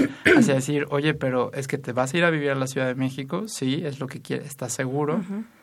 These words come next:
Speaker 1: "Mira, ¿por qué no mejor vamos y probamos?", ¿no?
Speaker 2: Claro.
Speaker 1: Y luego, por ejemplo, hay gente que de venir de una, de una ciudad, digamos, o inclusive de algún, eh,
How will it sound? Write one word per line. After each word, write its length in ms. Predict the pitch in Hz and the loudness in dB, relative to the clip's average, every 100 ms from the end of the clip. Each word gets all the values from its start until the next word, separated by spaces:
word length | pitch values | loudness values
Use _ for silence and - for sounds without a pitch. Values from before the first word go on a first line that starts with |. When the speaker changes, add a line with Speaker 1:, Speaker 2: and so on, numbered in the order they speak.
| _ | _
Speaker 1:
"Mira, 160 | 147 127 | -2 0
¿por 160 | 127 135 | 0 2
qué 140 | 156 | 4
no 100 | 160 | 4
mejor 280 | 151 139 147 | 4 0 -4
vamos 280 | 143 143 135 | -4 -6 -6
y 60 | |
probamos?", 540 | 131 123 123 117 110 - | -4 -4 -4 -4 -6 -4
¿no? 160 | 226 277 - 220 | -4 -4 -8 -6
Speaker 2:
Claro. 360 | 233 220 208 202 _ _ | 2 4 4 -2 _ _
Speaker 1:
Y 100 | 143 | -2
luego, 280 | 139 147 156 | 2 4 4
por 140 | 160 135 | 2 -2
ejemplo, 360 | 131 127 156 | -4 0 2
hay 120 | 151 | 2
gente 340 | 135 143 135 175 | 0 -2 -2 -2
que 140 | 135 | -4
de 360 | 117 120 123 131 | -6 -10 -8 -6
venir 300 | 131 143 143 | -2 -2 0
de 80 | 151 | 0
una, 460 | 151 147 139 135 | 0 0 -2 -2
de 180 | 131 123 | -4 -4
una 200 | 139 143 | -4 -4
ciudad, 340 | 139 135 139 135 | -2 2 2 2
digamos, 580 | 135 139 143 135 131 | -2 -4 -2 -2 -2
o 140 | 131 123 | -4 -6
inclusive 540 | 127 127 123 175 165 | -6 -6 -2 2 2
de 80 | 131 | 2
algún, 480 | 123 127 135 135 131 | 0 0 2 2 2
eh, 320 | 127 123 | 0 -4